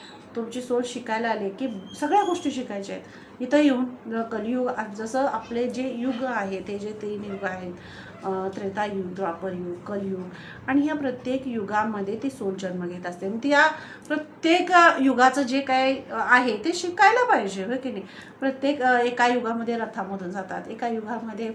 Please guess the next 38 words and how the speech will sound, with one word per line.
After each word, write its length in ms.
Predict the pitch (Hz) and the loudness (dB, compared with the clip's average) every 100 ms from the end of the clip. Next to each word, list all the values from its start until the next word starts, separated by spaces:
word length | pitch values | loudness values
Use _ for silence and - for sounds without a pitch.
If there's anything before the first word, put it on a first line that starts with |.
| 233 | -4
फोर 120 | 190 | -4
व्हीलरमधून 640 | 214 190 196 180 170 180 | -4 -4 -4 -6 -6 -6
जातात, 340 | 190 185 185 196 | -4 -6 -6 -6
विमानातून 640 | 226 220 202 202 208 196 | -6 0 0 0 -4 -6
जातात, 440 | 185 175 - 156 190 - - - - - - | -8 -8 -6 -10 -10 -16 -18 -18 -18 -16 -2
आहे 260 | 233 330 | 2 2
की 80 | 269 | 2
नाही? 200 | 247 - | -2 -4
काही 380 | - 302 359 415 | 2 2 4 0
असे 320 | 370 311 320 | 0 0 0
प्रत्येकाचे 720 | 285 302 - 294 294 285 294 | 0 -2 -2 -2 0 0 2
एक, 160 | 294 285 | 0 4
अ, 180 | 277 240 | 4 2
हे 200 | 247 226 | 0 -2
असतं. 340 | 208 202 - - - - - | -2 -6 -10 -12 -18 -18 -6
तर 60 | 277 277 - | -4 -4 -8
ह्या 260 | 202 233 | 2 2
सगळ्या 360 | 285 254 220 208 | 2 -2 -2 -2
गोष्टी 380 | 202 202 - 190 | -2 -8 -10 -8
आहेत, 280 | 180 180 180 | -8 -8 -10
प्रत्येक 500 | 220 214 233 233 262 | -8 -8 -8 -4 -2
ह्याच्या 300 | 269 269 269 | -2 -2 -4
वेगवेगळ्या 480 | 240 196 202 196 | -4 -6 -4 -2
असतात. 260 | 185 190 180 - - - - | -2 -4 -10 -12 -16 -14 -4
तसाच 380 | 320 339 262 - | -2 2 2 2
तुमच्या 280 | 214 196 208 | -8 -6 -8
आयुष्यातला 680 | 196 202 202 208 196 196 196 | -8 -8 -10 -10 -8 -4 -4
जो 100 | 208 202 | -6 -8
टप्पा 300 | 196 - 175 | -10 -6 -4
होता, 280 | 196 190 175 156 - - - 208 | -4 -6 -6 -6 -10 -18 -16 -10
जो 120 | 214 | -6
नियतीनं 580 | 208 196 185 196 196 196 | -2 -2 0 0 0 0
रिता 340 | 202 - 226 | -2 -2 -2
केला 360 | 226 196 170 165 | -2 -4 -4 -4
तुमच्या 380 | 190 180 175 175 | -6 -12 -8 -6
आयुष्यातनं, 580 | 170 180 185 180 165 | -6 -8 -10 -6 -6
जे 160 | 180 220 | -6 -8
घेतलं, 520 | 208 233 226 233 208 | -6 -6 -4 -4 -4